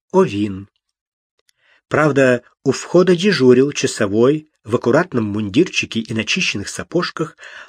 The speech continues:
но сей японский городовой был крошечного росточка и к тому же очкастый. Локстон, проходя мимо, посмотрел на него и только крякнул.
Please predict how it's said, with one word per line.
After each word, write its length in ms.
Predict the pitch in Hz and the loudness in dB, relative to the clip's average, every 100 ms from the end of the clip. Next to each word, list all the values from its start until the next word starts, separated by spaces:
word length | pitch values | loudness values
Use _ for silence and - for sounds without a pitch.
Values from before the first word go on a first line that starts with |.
| - | -4
но 320 | 120 156 151 | 2 4 2
сей 500 | - - 175 220 220 | -4 -2 4 4 4
японский 760 | 190 151 185 175 185 165 - 170 | 2 0 2 2 0 -4 -2 -2
городовой 720 | 165 165 160 165 170 170 165 - _ _ _ | 2 0 2 4 4 2 0 -8 _ _ _
был 220 | 117 147 | 2 2
крошечного 800 | - - 208 220 - - 196 185 | 2 2 4 4 0 -4 -2 0
росточка 800 | 180 180 - 127 113 - - 110 - _ _ _ | 0 -4 0 2 2 0 -8 -12 -14 _ _ _
и 80 | 143 | -6
к 60 | - | 0
тому 200 | 160 202 | 2 4
же 220 | 202 214 _ _ | 2 0 _ _
очкастый. 1000 | 165 - - - 123 120 - 120 117 - _ _ _ _ _ _ | -4 -4 -4 -2 -2 -4 -6 -6 -6 -10 _ _ _ _ _ _
Локстон, 460 | 147 202 - - 104 | 2 2 0 -6 -2
проходя 400 | 127 - 123 123 | -2 0 0 2
мимо, 400 | 170 190 180 165 _ _ _ | 2 2 0 -4 _ _ _
посмотрел 600 | - 131 135 127 175 196 | -4 -2 -2 2 2 4
на 80 | 151 | 2
него 280 | 120 123 180 | 0 2 2
и 160 | 185 135 | 0 -6
только 520 | - 202 196 190 151 | -2 -2 -2 -4 -8
крякнул. 800 | - - 113 107 - 101 104 | -6 -4 -2 -4 -6 -10 -10